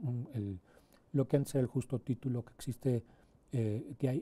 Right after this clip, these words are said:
que existe la manera de acreditar que mi posesión es en concepto de propietario, generalmente es con un contrato, con algún documento. Eh, y que además acredito con las pruebas idóneas, el,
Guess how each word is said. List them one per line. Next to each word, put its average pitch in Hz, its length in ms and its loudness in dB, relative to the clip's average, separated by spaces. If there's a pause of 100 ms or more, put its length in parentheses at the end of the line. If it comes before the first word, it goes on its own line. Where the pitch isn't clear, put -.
que 117 240 0
existe - 460 -2
la 123 120 4
manera 113 420 -2
de 127 40 0
acreditar 120 400 -2
que 120 120 -2
mi 107 120 0
posesión 123 380 -6
es - 120 -10
en 107 80 -4
concepto 107 460 -4
de 120 40 -2
propietario, 135 680 -2 (340)
generalmente 117 600 4
es - 60 -16
con 110 180 -2
un 113 80 0
contrato, - 560 -4
con 104 160 -2
algún 107 260 -2
documento. 92 560 -4 (1080)
Eh, 147 360 6
y 135 120 2
que 143 100 4
además 127 300 4
acredito 127 840 4
con 113 220 2
las 98 120 -2
pruebas 123 440 0
idóneas, 120 680 0 (460)
el, 113 180 -8